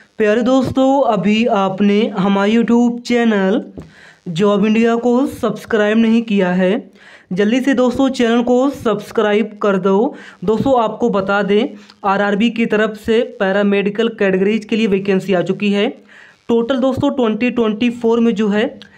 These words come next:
वन थाउजेंड थ्री हंड्रेड सेवेंटी सिक्स पदों पर परमानेंट भर्ती निकाली गई है। दोस्तों, अब की बार आरआरबी पैरामेडिकल कैटेगरी ट्वेंटी ट्वेंटी फ़ोर के लिए नर्सिंग सुपरिटेंडेंट की सबसे ज़्यादा वैकेंसी है,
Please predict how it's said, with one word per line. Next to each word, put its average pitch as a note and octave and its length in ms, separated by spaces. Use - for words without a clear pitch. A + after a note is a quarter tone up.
वन A#3 260
थाउजेंड A#3 560
थ्री A3+ 200
हंड्रेड A3+ 260
सेवेंटी A3 400
सिक्स B3 300
पदों G#3+ 380
पर A#3 380
परमानेंट A#3 520
भर्ती G#3 260
निकाली G3 320
गई A3+ 160
है। A3 360
दोस्तों, G3 260
अब G3 260
की A#3+ 140
बार A3+ 360
आरआरबी G#3 640
पैरामेडिकल G3+ 580
कैटेगरी A3 440
ट्वेंटी G#3 320
ट्वेंटी G#3 300
फ़ोर G#3+ 260
के A3 140
लिए A3 340
नर्सिंग F#3+ 440
सुपरिटेंडेंट A#3 640
की A#3+ 100
सबसे G#3 340
ज़्यादा G#3 160
वैकेंसी G3 540
है, F#3 220